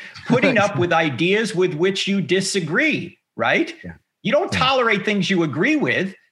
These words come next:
Speaker 1: You tolerate things you disagree with. And yet
Speaker 2: Yeah.
Speaker 1: their new definition of tolerance is that you must celebrate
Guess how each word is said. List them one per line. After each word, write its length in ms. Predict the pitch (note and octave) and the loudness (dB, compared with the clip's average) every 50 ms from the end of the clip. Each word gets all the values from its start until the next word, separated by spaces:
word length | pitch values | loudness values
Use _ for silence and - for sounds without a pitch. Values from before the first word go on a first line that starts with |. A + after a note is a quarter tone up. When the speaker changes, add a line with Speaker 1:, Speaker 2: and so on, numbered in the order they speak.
| _ _ _ | _ _ _
Speaker 1:
You 140 | F3+ A#3 G3 | -4 -2 0
tolerate 520 | - A3 B3 B3+ A#3+ A#3 A#3 A#3 A#3 F#3+ | 0 0 0 0 2 2 0 0 0 0
things 240 | A#3 A#3+ A#3+ G#3+ E3+ | -2 0 0 0 0
you 140 | A#3 C4+ B3+ | 0 -2 0
disagree 720 | G3 E4 F#4+ G4 F#4 - D#4 A#3 E3 E3+ E3 D#3+ C#3+ B2 | 0 0 0 0 0 0 -2 -2 0 0 0 0 0 0
with. 260 | A#2 G#2 - - - _ _ _ _ _ _ _ _ _ _ - | -2 -4 -6 -8 -12 _ _ _ _ _ _ _ _ _ _ -2
And 180 | F#3+ G3+ G3 G3+ | 0 2 2 2
yet 240 | G#3 A3 G#3+ G#3+ | 2 2 2 2
Speaker 2:
Yeah. 160 | G#3+ F#3 E3+ - - - | 0 -4 -8 -10 -12 -8
Speaker 1:
their 280 | C3 G3 C4 F4+ G#4 F#4+ | -4 -2 0 0 0 0
new 200 | C#4+ D#4 D#4+ A3+ | 0 0 0 2
definition 580 | G#3 A#3 B3 B3 - A#3 A3 A3 - - A3+ | 2 2 0 0 0 0 0 0 0 0 0
of 100 | F#3+ - | -2 -2
tolerance 680 | - - G#3+ B3 C4+ C#4 B3+ F#3+ D#3+ C#3+ C#3+ E3 - - | -2 0 0 2 2 2 2 2 0 0 -2 -4 -6 -6
is 180 | - F3 D#3 | -4 -4 0
that 180 | D3+ F3+ E3 E3+ | 0 0 0 0
you 120 | G#3 B3 | -2 -2
must 340 | B3 A3+ G3 F#3+ - - - | 0 0 0 0 -2 -4 -2
celebrate 640 | - D4 E4+ F4 F#4+ F4+ D#4+ F#3 - D#3+ A#2 G2 - | 0 2 2 2 2 2 0 0 0 0 0 -2 -4